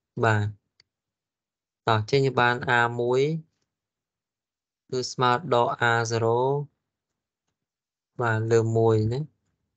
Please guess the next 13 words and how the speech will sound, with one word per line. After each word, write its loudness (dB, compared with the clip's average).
Mấy -2
con 4
nâng 0
x 0
chê. -2
Và 0
A 4
zero 4
độ 2
A 2
zero 0
x -12
chê. 0